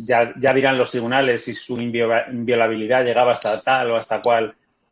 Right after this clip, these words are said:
punto, no lo sé, no lo sé, lo dirán los jueces.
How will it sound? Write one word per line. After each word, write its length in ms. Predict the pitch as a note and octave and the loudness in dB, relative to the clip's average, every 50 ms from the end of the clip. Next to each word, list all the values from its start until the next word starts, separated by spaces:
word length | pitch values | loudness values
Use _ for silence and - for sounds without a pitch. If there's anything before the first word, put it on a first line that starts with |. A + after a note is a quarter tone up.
| _ - | _ 0
punto, 340 | D3+ D#3+ D#3+ D3 - D3+ | 2 2 4 4 4 4
no 160 | D3 C3+ B2+ A#2+ | 4 4 4 4
lo 80 | A#2 | 2
sé, 380 | - - C#3 D3 E3 E3+ - - _ _ _ _ _ | 2 2 2 2 2 0 -4 -8 _ _ _ _ _
no 140 | A#2 A2+ A2+ | -2 0 0
lo 80 | G#2 | 0
sé, 240 | - - C#3+ D#3+ E3 | 0 2 0 0 2
lo 160 | C3 G#2+ G2+ | 0 0 0
dirán 260 | G2+ G2+ A2 A2+ A2+ G#2+ | 0 0 -2 -2 0 -2
los 160 | G#2+ G#2 - | -2 -2 -2
jueces. 560 | - C3 C#3 C3+ - D3+ D3+ D3 - _ | 0 0 0 0 2 0 0 0 -2 _